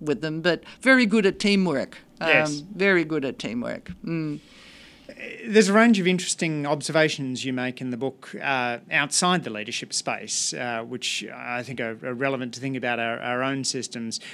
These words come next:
Speaker 2: Uh, one is talking about, um, species for which their digestive systems don't really match their food.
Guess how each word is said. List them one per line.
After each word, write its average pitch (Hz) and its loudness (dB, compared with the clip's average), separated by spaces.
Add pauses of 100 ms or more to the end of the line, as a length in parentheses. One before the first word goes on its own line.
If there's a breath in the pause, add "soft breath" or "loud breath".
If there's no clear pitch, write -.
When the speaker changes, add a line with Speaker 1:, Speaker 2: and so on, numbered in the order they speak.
(160 loud breath)
Speaker 2:
Uh, 147 2
one 180 4
is 165 0
talking 156 -2
about, 131 -2 (180)
um, 123 -4 (320)
species 165 2
for 147 -4
which 135 -6
their 143 0
digestive 135 0
systems 127 -4
don't 143 -2
really 127 -4
match 123 -6
their 113 -6
food. 110 -8